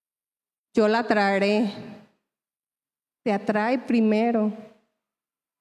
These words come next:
"Y te llevaré al desierto". A eso muy poco les gusta. Pero es donde te reconstruye.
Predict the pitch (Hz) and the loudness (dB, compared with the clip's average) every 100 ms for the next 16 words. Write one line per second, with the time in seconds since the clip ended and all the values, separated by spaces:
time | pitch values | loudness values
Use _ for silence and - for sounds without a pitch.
0 | _ - - _ _ _ _ _ _ _ | _ -20 -20 _ _ _ _ _ _ _
1 | _ _ _ _ _ _ _ _ - 233 | _ _ _ _ _ _ _ _ -10 -6
2 | 233 220 214 208 202 202 208 208 220 262 | -2 0 2 2 2 2 2 2 0 -2
3 | - 214 202 202 208 - 202 180 - - | 0 0 2 0 -2 -4 -4 -4 -8 -14
4 | - - - _ _ _ _ _ _ _ | -16 -20 -20 _ _ _ _ _ _ _
5 | _ 220 202 233 220 208 220 220 220 202 | _ 0 0 2 2 2 0 2 2 2
6 | 196 196 196 214 - 196 190 - - _ | 2 2 2 0 -4 -6 -6 -18 -20 _
7 | _ _ _ _ _ _ _ 214 208 202 | _ _ _ _ _ _ _ 0 2 2
8 | 214 226 226 214 196 214 214 - 208 202 | 0 0 0 -2 0 -2 -2 -2 2 2
9 | 220 208 208 | 2 0 -2